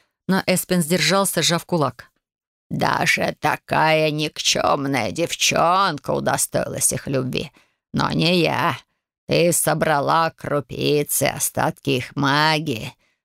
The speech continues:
впитала в себя. Из-за этого я ненавижу тебя ещё больше".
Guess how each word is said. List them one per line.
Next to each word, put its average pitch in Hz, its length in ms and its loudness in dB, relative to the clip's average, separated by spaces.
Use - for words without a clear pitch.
впитала 170 1000 0
в - 40 -18
себя. 147 760 -2
Из-за 143 400 0
этого 165 500 0
я 147 260 0
ненавижу 160 760 0
тебя 135 400 -2
ещё 123 720 0
больше". - 560 -2